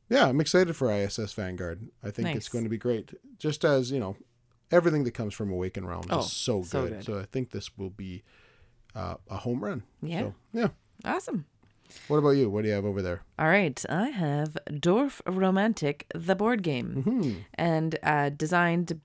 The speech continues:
Speaker 2: by Michael Palm and Lucas Zack, art by Paul Reeb, and published by Pegasus Spiel.
Speaker 1: Yeah, I don't know anything about this game. I know it's
Speaker 2: <laughs>
Speaker 1: popular. A lot of people really like it.
Speaker 2: Yeah, this one, it started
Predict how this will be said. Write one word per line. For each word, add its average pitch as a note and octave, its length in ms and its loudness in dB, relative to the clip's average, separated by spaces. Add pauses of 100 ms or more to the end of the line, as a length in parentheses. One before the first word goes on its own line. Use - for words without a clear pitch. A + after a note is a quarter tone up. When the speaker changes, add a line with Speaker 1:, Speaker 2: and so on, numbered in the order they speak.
Speaker 2:
by D3 300 4
Michael D3+ 380 0
Palm D#3+ 360 0
and C#3+ 140 -2
Lucas C#3+ 320 -2
Zack, D3+ 400 -2
art D3 240 0
by C3+ 120 0
Paul C3+ 340 -4
Reeb, F#3 320 0
and C#3 280 -4
published F#3 380 -4
by G#3 160 -2
Pegasus D#3 560 -8
Spiel. - 440 -10 (720)
Speaker 1:
Yeah, G3 220 8
I G3 120 12
don't G#3 240 8
know D#3+ 160 8
anything E3 420 6
about C3 240 4
this F#2+ 160 -4
game. F2+ 300 -4 (100)
I D3+ 100 4
know E3+ 200 12
it's - 300 4 (260)
Speaker 2:
<laughs> D#3+ 260 -4
Speaker 1:
popular. D#3 560 6 (240)
A C#3 60 -2
lot C3+ 180 4
of - 40 -6
people D3 240 0
really C#3 220 4
like B2+ 240 0
it. D3 140 -2
Speaker 2:
Yeah, A3+ 180 4
this F#3+ 260 0
one, B3+ 200 -2
it F3 160 0
started A3 500 -2